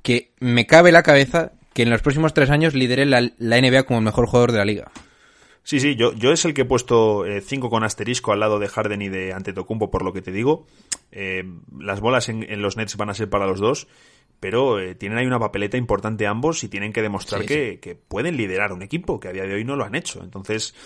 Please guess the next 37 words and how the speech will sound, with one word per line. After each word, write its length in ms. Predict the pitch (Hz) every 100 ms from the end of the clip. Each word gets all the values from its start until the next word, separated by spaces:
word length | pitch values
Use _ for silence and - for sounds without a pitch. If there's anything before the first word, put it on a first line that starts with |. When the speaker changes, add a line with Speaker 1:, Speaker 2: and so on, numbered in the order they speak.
| - - -
Speaker 2:
mm, 260 | - 104 104 107 104 104
no 160 | 117 135
me 60 |
sorprendería 500 | 143 135 135 127 170
que 160 | 127 104
las 220 | 98 98
dos 140 | 117 117
próximas 380 | 123 123 117
temporadas 440 | 120 107 110 131 104
sea, 320 | - 120 95
eh, 280 | - 95 107
el 100 | 107
máximo 420 | 110 131 - 127
anotador 440 | 123 120 117 123 117
de 100 | 110
la 140 | 107
liga 260 | 123 117 95
en 60 |
las 120 | 92 95
dos, 300 | 104 - -
los 140 | 98 98
dos 100 | 113
próximos 320 | 120 113 110
años, 340 | 120 156 190 _ _ _ _ _
pero 160 | 98 95
yo 120 | 101
donde 200 | 120 120
le 140 | 110
quiero 180 | 117 117
ver 140 | 117
dar 160 | 117 113
la 100 | 113
cara 320 | 117 139 185 -
es 200 | 98 123
en 80 |
los 100 | 131
playoffs. 420 | 123 92 135 -